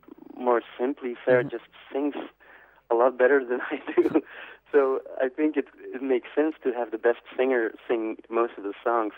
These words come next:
Speaker 1: um, and that's her. She has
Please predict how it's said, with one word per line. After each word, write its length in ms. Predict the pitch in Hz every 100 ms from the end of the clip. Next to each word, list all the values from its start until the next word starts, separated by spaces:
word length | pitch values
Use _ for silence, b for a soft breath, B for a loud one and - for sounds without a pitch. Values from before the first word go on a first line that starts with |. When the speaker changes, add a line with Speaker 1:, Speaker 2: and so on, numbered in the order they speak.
| - B B B B B
Speaker 1:
um, 760 | 113 107 107 107 107 107 107 104 _ -
and 180 | 120 110
that's 160 | 113 - -
her. 300 | 107 123 95 _ _ -
She 160 | 117
has 160 | 110 104